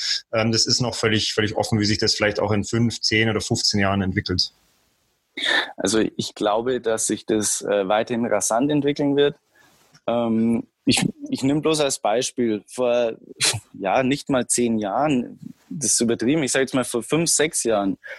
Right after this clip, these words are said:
Speaker 2: da haben wir das ganze Thema online, äh, mehr oder weniger noch belächelt, als geheißen, ja gut, Schuhe kauft man nicht online, die muss man probieren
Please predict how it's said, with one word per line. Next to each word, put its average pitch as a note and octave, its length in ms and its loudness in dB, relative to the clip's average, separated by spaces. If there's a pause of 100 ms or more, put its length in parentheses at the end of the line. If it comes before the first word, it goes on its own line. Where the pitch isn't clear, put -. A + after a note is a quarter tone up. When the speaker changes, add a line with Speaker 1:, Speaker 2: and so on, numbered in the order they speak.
(380)
Speaker 2:
da B2 120 0
haben C3 160 0
wir D3 100 2
das D3 180 -2
ganze C3 300 0
Thema C3 340 0
online, C#3 580 2
äh, C3 200 0
mehr C3 180 2
oder C3+ 120 4
weniger C3+ 160 0
noch C3 160 0
belächelt, C3 440 0
als B2 220 0
geheißen, B2 380 2
ja A#2 220 0
gut, C3+ 240 -2
Schuhe C#3 360 0
kauft - 380 -2
man B2 140 2
nicht A#2+ 200 -4
online, A#2+ 440 2
die A2+ 100 0
muss A#2+ 180 0
man A#2+ 120 0
probieren A#2 640 0